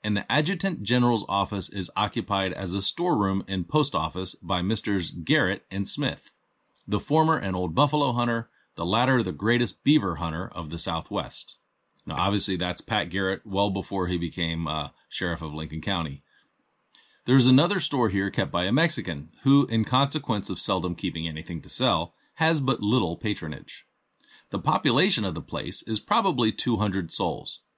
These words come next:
the inhabitants, with few exceptions, being Mexicans.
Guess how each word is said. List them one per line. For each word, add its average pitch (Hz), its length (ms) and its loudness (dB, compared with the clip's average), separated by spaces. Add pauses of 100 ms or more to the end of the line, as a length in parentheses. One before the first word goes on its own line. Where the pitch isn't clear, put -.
the 101 120 2
inhabitants, 98 560 0
with 98 180 -2
few 202 260 0
exceptions, 87 680 -4
being 82 200 -6
Mexicans. - 640 -4